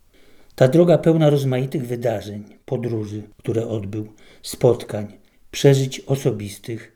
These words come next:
zakończyła się śmiercią artysty w roku tysiąc dziewięćset dziewięćdziesiątym. Rok później w hołdzie swojemu mistrzowi aktorzy ustawili się na Kanoniczej pięć i zastygli w bezruchu jako żywe pomniki.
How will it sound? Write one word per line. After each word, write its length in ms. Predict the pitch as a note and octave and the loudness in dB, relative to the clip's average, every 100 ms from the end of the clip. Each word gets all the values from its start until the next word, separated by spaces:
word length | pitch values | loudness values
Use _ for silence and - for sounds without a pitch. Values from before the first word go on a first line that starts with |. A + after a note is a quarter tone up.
| _ | _
zakończyła 600 | D#3 C3 - C#3 D3+ D#3 | -4 -4 -2 -2 0 -2
się 140 | C#3+ C3+ | 0 -2
śmiercią 680 | - C3 A#2 G#2 - B2 | -4 -4 -2 -2 -6 -6
artysty 480 | A2+ - A#2 G#2 - | -6 -8 -10 -8 -8
w 60 | A#2 | -4
roku 240 | A2 B2+ | -4 -4
tysiąc 360 | B2+ A#2 C3+ C3+ | -6 -2 0 0
dziewięćset 640 | C#3+ A2+ G#2+ G#2 G2+ A2 | -4 -4 -2 -2 -4 -8
dziewięćdziesiątym. 960 | G#2 A2 A2 A2 - G#2 G2+ G#2+ G2 - _ _ _ _ _ - | -6 -6 -6 -6 -6 -6 -6 -8 -14 -16 _ _ _ _ _ 0
Rok 260 | C3+ C#3 C#3 | 4 4 4
później 500 | D3+ C#3+ C#3 D3 D#3 | 2 4 4 4 2
w 100 | - | 0
hołdzie 480 | - C#3+ B2+ C3 C#3+ | 4 6 6 2 -2
swojemu 480 | - C3 A#2+ A#2 | -2 -2 -2 -4
mistrzowi 760 | A#2 A2 - - A#2+ A2+ B2 C3+ - _ _ _ - | -6 -10 -12 -6 -4 -4 -6 -10 -14 _ _ _ -4
aktorzy 600 | C3 - D3 D3 D#3 D#3+ - | -2 4 4 6 2 0 -6
ustawili 560 | - C3 D3 C3 C#3 C3+ | -12 -6 -2 -2 -2 -4
się 200 | - C3 | -4 -4
na 220 | B2+ A#2+ | -4 -6
Kanoniczej 600 | A2+ C3+ C#3+ D#3 D#3 D#3+ | -6 -2 0 0 0 -2
pięć 500 | D3+ A#2 G#2+ G2 - - _ - | -2 -4 -4 -6 -12 -20 _ -2
i 100 | C3 | 2
zastygli 540 | C3+ C3+ E3 C#3 B2 | 2 2 -2 -2 -4
w 60 | A2 | -2
bezruchu 560 | A#2+ A2+ C3 C3 C3+ | -2 0 0 0 -2
jako 300 | B2+ A2+ A#2 | -4 -2 -4
żywe 280 | G#2 B2+ C3 | -4 -2 -2
pomniki. 640 | B2+ A#2+ G#2+ G#2 - G2 | -2 -4 -6 -8 -12 -18